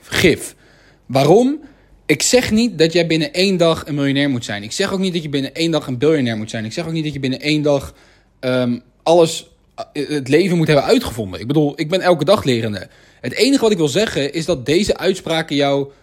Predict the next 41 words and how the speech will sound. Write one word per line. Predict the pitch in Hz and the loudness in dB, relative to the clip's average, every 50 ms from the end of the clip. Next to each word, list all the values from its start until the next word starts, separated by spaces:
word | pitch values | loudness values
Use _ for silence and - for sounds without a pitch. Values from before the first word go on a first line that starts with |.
| _ _ _ | _ _ _
gewoon | - - 170 165 156 139 123 | -4 0 0 2 2 0 0
weak | 131 196 214 196 185 - | 2 2 2 2 2 0
en | 151 170 - | -4 -6 -4
comfortabel | - 170 160 - - - 180 196 214 170 135 | -4 -4 -4 -2 -2 2 2 2 2 2 0
houden. | 117 113 107 107 | -2 -2 -4 -4
Want | 113 131 | -4 -4
als | 170 165 117 | -4 -2 0
jij | 156 170 190 214 214 196 - - _ _ _ | 2 4 4 4 2 0 -2 -10 _ _ _
vijfentwintig | - 185 185 190 175 156 - 226 233 233 - 127 | 0 0 0 2 0 -2 -2 -2 -2 -2 -2 -4
bent | 127 127 123 127 | -2 -2 0 0
en | 135 135 | -2 -2
jij | 139 147 | -2 -4
ziet: | 147 151 147 139 139 | -4 -4 -4 -2 0
"Oh | 156 160 | 0 2
ja, | 156 143 | 2 0
de | 143 | -2
gemiddelde | 135 143 143 147 143 135 | -4 -4 -2 -2 -2 -2
miljonair | 135 139 143 139 135 135 135 131 | -2 0 0 0 0 -2 -2 -2
is | 127 127 | -4 -2
zevenenvijftig", | 135 123 127 127 120 131 135 135 135 - 120 127 - | -2 -2 -2 -2 -2 -2 -2 -2 -2 -4 -8 -8 -10
bijvoorbeeld, | 120 110 113 113 120 127 143 143 | -10 -10 -8 -6 -4 -4 -4 -4
en | 127 127 | -4 -2
jij | 120 120 127 | -2 -2 -2
wil | 127 127 127 | -2 -4 -4
eigenlijk | - 135 147 156 156 143 135 120 | -4 -2 0 0 0 0 -4 -6
stiekem | - - 165 143 - 127 110 107 107 - - - _ _ _ _ _ _ - | -6 -8 -6 -4 -4 -4 -4 -4 -8 -10 -16 -20 _ _ _ _ _ _ -10
op | 135 117 | -4 -2
jongere | 135 151 156 139 135 | 0 0 2 2 2
leeftijd | 131 135 139 135 - 131 117 113 | 2 2 2 2 2 0 -2 0
wil | 120 123 | 0 0
je | 127 | 0
al | 120 117 | 0 0
heel | 113 131 139 | 0 0 -2
veel | 131 131 | -4 -4
financieel | 120 - 131 123 120 - 135 123 | -4 -4 -4 -2 -2 -4 -6 -6
succes | 117 120 - 139 127 117 | -8 -8 -6 -6 -6 -6
bereiken, | - 120 117 113 110 107 - | -6 -6 -4 -4 -4 -4 -6
omdat | 117 117 117 | -8 -6 -6
je | - | -4
weet | 123 131 131 123 117 113 | 0 2 2 2 2 0
dat | 120 107 104 - | -4 -6 -6 -8